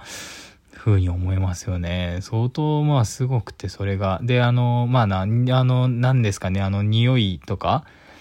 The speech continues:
まあ、あの、田んぼの、えーと、まあ、虫だったりとか、まあ、そういったものがなんかね、田舎を感じさせるっていうか、すごく心地いいもので。で、あの、その、は、た-、田んぼの一部分が、その角っこから、なんかその、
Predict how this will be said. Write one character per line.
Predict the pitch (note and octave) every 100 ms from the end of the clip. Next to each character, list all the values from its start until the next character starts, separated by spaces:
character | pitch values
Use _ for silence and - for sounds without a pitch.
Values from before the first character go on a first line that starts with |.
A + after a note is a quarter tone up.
| - _ - -
ま | C#3
あ、 | A2+
あ |
の、 | G2+
田 | G2 G#2+
ん | G#2
ぼ | G2+
の、 | G2+ G2+ G2+ G2+ G#2 _ -
え | G2+ G2 G2
ー | F#2
と、 | - F#2 F#2 F2+ F2+
ま | G2
あ、 | F#2+
虫 | F#2+ G2+ G#2+
だ | G2
っ | F#2+
た | -
り | F#2
と | F2+
か、 | E2+
ま | F2
あ、 | -
そ | G#2+
う |
い |
っ | G2+
た | A2
も | G2+
の | G2+
が | G2
な | F2 E2+
ん | F#2
か | F2+
ね、 | F#2 G2 G2+ F#2+
田 | F#2+
舎 | G#2
を | G2
感 | F#2+ G2+ F#2+
じ | -
さ | -
せ | -
る | F#2+
っ |
て | F#2 -
い | F2
う |
か、 | - - -
す | -
ご | G#2+ G#2
く | -
心 | G#2+ - G#2+
地 | - G#2
い |
い | F#2
も | F2
の | F2+ F2
で。 | E2+ - - - - - - - - _
で、 | A#2
あ | G#2+
の、 | G#2 G#2 G#2 G#2 G#2 G#2+ - _ _ - - -
そ | - A#2+
の、 | G#2+ G2+ G#2
は、 | F2+ B2
た-、 | - C3+
田 | - E3
ん | F3+
ぼ | F#3+ F#3+ F#3 F#3 F#3 F#3 F#3
の | F3+ F#3 F#3
一 | F#3 F3+ G#3
部 | G3+ G#3+
分 | F#3 D3 A2+
が、 | G#2 G#2+ G2+ F#2
そ | G2
の | G2
角 | - A2+ D#3+
っ | -
こ | G#2+
か | G2
ら、 | F#2 F#2 F#2
な | F#2+
ん | G2+
か | F#2 F#2
そ | F2+
の、 | F2 E2+ E2 E2+ E2